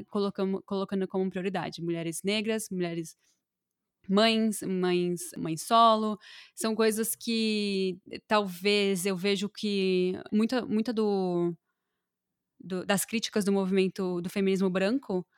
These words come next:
é que exclui muito, né? Tira totalmente a prioridade do, dessa, dessas duas pautas que eu, que eu mencionei e tantas outras, né? Do feminismo trans também. Inclusive, eu não, a gente, eu não falei isso pra você, mas eu tava vendo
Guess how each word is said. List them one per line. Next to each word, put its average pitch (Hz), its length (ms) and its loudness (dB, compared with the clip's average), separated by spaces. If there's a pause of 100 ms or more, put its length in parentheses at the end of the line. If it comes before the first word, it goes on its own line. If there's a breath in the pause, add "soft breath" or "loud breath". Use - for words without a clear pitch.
(340)
é 202 120 0
que 202 460 0
exclui 226 600 0
muito, 185 480 2
né? 185 400 2
Tira 202 600 0 (140)
totalmente 196 500 0
a 202 60 -2
prioridade 180 760 -2 (160)
do, 180 600 -6 (500)
dessa, 180 420 -6
dessas 180 240 -6
duas 180 160 -4
pautas 185 320 -6
que - 80 -10
eu, 180 240 -8
que - 80 -10
eu 185 60 -2
mencionei 190 460 -2
e 233 40 -4
tantas 247 320 -2
outras, 202 300 -2
né? 190 60 -2
Do 165 100 -6
feminismo 180 400 -4
trans 202 320 -4
também. 180 300 -2 (440 loud breath)
Inclusive, 247 600 2
eu 208 140 4
não, 208 100 2 (100)
a 202 120 2
gente, 208 260 0
eu 202 320 0
não 220 120 -2
falei 214 280 -2
isso 202 160 -8
pra 190 100 -4
você, 185 220 -6
mas 190 320 0
eu 196 100 -6
tava 196 240 -2
vendo 196 240 0